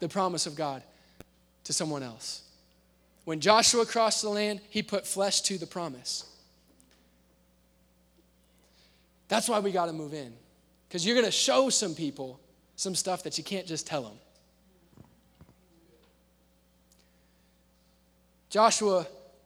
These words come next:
must move in because the people must move in. And you must move in because there's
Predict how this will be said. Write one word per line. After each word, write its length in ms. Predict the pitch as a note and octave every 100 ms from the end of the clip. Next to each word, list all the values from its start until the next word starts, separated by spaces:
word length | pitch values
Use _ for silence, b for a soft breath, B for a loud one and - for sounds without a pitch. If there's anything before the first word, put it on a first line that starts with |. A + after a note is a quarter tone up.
| _ -
must 560 | D#3+ G#3+ G#3 - - F#3
move 260 | G3 F3
in 320 | F#3 D#3+ C#3+ - - _
because 260 | D#3+ F3 D3+
the 100 | C#3
people 440 | - F#3+ - C3 - -
must 280 | C#3+ -
move 160 | C#3+ C3
in. 200 | B2 G#2+ _ _ _ _ _ _ _ _
And 100 | -
you 140 | D3+ G3+
must 360 | F#3+ G3 -
move 220 | F#3 F3 E3
in 260 | D3+ B2+ - b b b
because 220 | - D#3+
there's 140 | C#3